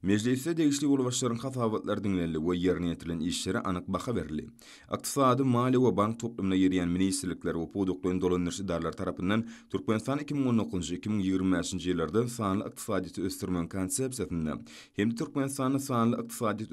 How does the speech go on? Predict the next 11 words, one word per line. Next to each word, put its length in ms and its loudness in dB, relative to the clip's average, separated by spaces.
ösdürmeniň 440 -2
iki 120 -6
müň 180 0
ýigrim 240 2
birinji, 420 0
iki 100 -4
müň 200 0
ýigrim 320 2
bäşinji 360 -2
ýyllar 200 0
üçin 280 -2